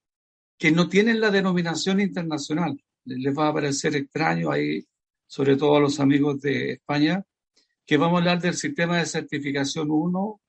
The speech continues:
cero trece, ¿ya? Eh,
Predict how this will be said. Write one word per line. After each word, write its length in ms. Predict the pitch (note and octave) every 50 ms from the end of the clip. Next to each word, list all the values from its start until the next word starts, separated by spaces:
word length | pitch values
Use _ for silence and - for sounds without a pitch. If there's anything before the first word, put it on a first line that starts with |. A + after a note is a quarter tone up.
| _ _ _ _ _ _ _ _ _ _ _ _ _ _ _ _ _
cero 320 | - - - D#3 D3+ D3+
trece, 520 | - G3 - D3 C#3 - - A#2 A2+ - - _ _ _ _ _ _ _ _ _ _ _
¿ya? 280 | C#3 C3+ C#3 F3 F3 - _ _ _ _ _ _ _ _ _ _ _ _ _ _
Eh, 460 | - C#3+ C#3+ C#3 C#3 C3+ C3+ C3+